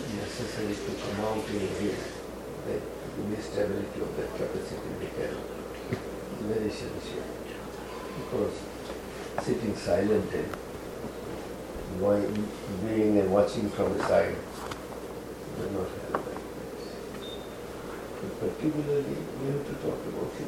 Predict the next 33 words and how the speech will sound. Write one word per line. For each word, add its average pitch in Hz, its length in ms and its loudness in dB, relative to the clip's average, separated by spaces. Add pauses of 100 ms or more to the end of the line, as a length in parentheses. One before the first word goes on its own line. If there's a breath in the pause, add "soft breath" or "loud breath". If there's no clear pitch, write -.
Suppose - 400 -2
you 127 160 4
have 113 160 4
got, - 160 0
you - 320 -6
have - 160 0
a 104 40 2 (160)
home, 110 280 4
you - 160 0
have - 120 -2
a - 160 -6
family. - 320 2 (1200)
So - 80 -4
the - 200 -4 (360)
family 151 400 4
value 95 320 2
is - 160 -4
great, 95 240 -4 (1500)
based 120 240 8
on 101 120 2 (480)
individual. - 840 0 (1120)
So 120 160 2
what 127 160 8 (240)
we 117 100 2
have 131 180 4
been 127 160 4
moving 127 280 10
about 120 320 6
everywhere 120 320 4
and 113 160 0
talking - 360 2
to - 80 -2 (120)
everyone, - 400 0